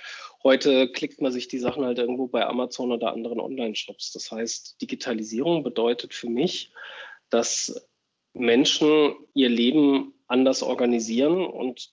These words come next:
dadurch auch, ähm, die Arten und Weisen, wie Menschen miteinander interagieren, einfach anders stattfinden, viel digitaler. Das kann im Commerce-Bereich, kann das tatsächlich einfach der Einkaufsprozess sein, dass wenn ich sag, hier, mir,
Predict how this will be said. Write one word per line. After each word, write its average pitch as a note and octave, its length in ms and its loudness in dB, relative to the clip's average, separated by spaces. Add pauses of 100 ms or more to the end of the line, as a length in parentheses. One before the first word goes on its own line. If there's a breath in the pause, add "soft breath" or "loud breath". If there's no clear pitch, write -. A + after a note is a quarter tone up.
dadurch A#2+ 460 -2
auch, A#2+ 460 -2
ähm, A#2+ 300 -4
die - 140 -6
Arten C#3+ 280 0
und - 200 -6
Weisen, C#3 460 0
wie B2+ 100 -4
Menschen C3 400 0
miteinander C3 480 0
interagieren, B2+ 880 -2 (640 soft breath)
einfach C3+ 240 -2
anders C3+ 400 4
stattfinden, C3+ 580 -4
viel C3+ 260 -4
digitaler. C3 640 -2
Das - 200 -10
kann C#3+ 160 2
im C#3 120 4
Commerce-Bereich, D3 920 0
kann C#3 180 -6
das C3+ 160 -8
tatsächlich C#3 380 -8
einfach - 220 -10
der - 120 -2
Einkaufsprozess - 760 -6
sein, B2+ 180 -2
dass B2 160 -8
wenn B2+ 100 -2
ich B2+ 120 -6
sag, C3 200 -2
hier, D3 180 -2
mir, C#3 240 0